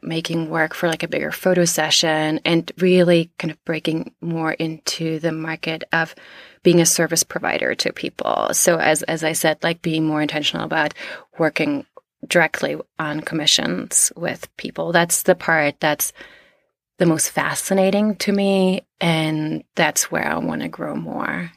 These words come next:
into. And that is a brand new experience because it, it requires so much branding and marketing to get the word out, which is not something that I had to do previously. So I'm learning a lot right now.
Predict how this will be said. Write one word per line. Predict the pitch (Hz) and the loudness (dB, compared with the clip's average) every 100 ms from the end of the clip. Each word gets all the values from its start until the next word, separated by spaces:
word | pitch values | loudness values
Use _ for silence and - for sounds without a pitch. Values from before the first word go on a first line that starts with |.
| - | -12
into. | 190 170 - - - - | -10 -8 -6 -6 -8 -6
And | 180 170 | -2 0
that | 175 170 - - - - - _ _ _ _ _ _ | 0 -2 -6 -18 -20 -20 -20 _ _ _ _ _ _
is | 208 214 220 202 | 4 6 6 6
a | 226 - _ | 2 0 _
brand | - 196 214 | -4 0 4
new | 226 | 6
experience | 220 - - 202 226 185 | 4 0 2 4 6 4
because | - 170 - 170 | 0 -2 0 0
it, | 175 170 _ - | -2 -4 _ -2
it | 180 175 | 0 2
requires | 180 175 - 175 170 170 | 0 -4 -2 0 2 2
so | - - 175 | 0 2 2
much | 165 160 - - - - - - | 2 0 -2 -4 -6 -20 -10 0
branding | 165 165 160 | 2 4 2
and | 156 | 2
marketing | 151 - 165 156 | -2 -2 -2 0
to | 170 | -2
get | 165 - - | -4 -10 -4
the | 170 | -4
word | 156 160 160 | -2 -2 0
out, | 156 156 165 - | 0 0 -4 -8
which | 160 165 - - | -4 -2 2 2
is | 165 - | 2 2
not | 156 156 151 | 2 0 -2
something | 160 147 - 151 147 | -4 -4 -2 -2 -2
that | 151 | 0
I | 156 | 0
had | 156 - 160 _ | 0 -4 -6 _
to | - | -8
do | 165 151 | -6 -10
previously. | - 175 170 170 - - - | -6 -4 -4 -4 -4 -2 -2
So | 170 - | -2 -2
I'm | 160 | -4
learning | 156 160 170 | -4 -4 -4
a | - | -6
lot | - - | -8 -8
right | - - | -8 -6
now. | - 175 170 | -6 -8 -10